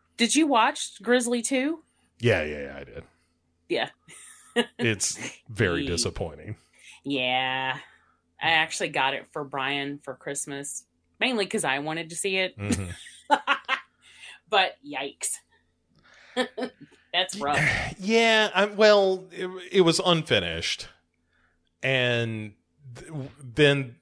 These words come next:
Speaker 2: the movie begs the question, can you, in fact, make a movie entirely out of public domain footage? And
Speaker 1: And the answer is you can.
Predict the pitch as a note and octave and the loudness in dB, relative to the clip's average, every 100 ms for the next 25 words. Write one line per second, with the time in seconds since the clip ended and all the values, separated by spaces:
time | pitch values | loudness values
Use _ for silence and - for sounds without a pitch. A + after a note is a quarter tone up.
0 | _ A#2+ B2 B2 B2+ A2+ G2 A2 G2+ - | _ -2 2 6 4 2 2 2 2 -2
1 | G2 - G2 - G2 F#2+ - - C#3 C3+ | -6 2 2 2 -4 -4 -8 0 2 4
2 | A#2 A2 A2 G2+ F#2 G2+ F2+ E2+ D#2 - | 2 2 0 -4 0 2 2 2 -2 -8
3 | - _ _ _ _ _ A2+ A2 A2+ A2 | -20 _ _ _ _ _ -6 0 0 0
4 | G#2+ G#2 G2+ F#2+ F#2+ F#2+ G2+ F#2+ - G#2+ | -2 2 0 2 -2 -2 -4 -2 -2 0
5 | G2 F#2+ F#2 F2 F2+ E2+ D#2+ F2 E2+ E2 | 0 0 -2 0 0 0 0 0 2 0
6 | D#2+ D2+ - _ _ _ _ - A#2 G2+ | -2 -8 -20 _ _ _ _ -2 0 0
7 | F2 F#2 E2+ D#2+ - - - - - _ | -2 -4 -4 -6 -8 -12 -12 -18 -18 _
8 | _ _ _ _ _ _ _ _ _ _ | _ _ _ _ _ _ _ _ _ _
9 | _ _ _ _ - A#2 A2 G#3+ G#3+ A3 | _ _ _ _ 0 2 4 2 0 -4
10 | - F#3 G#3 G3+ G#3 A3+ F#3+ E3+ D3+ D3+ | -12 -4 0 0 0 0 0 -2 -4 -6
11 | C3 - B2 D3+ B3 C#3 C3+ F3 | -8 -10 -8 -4 -4 -4 -6 -8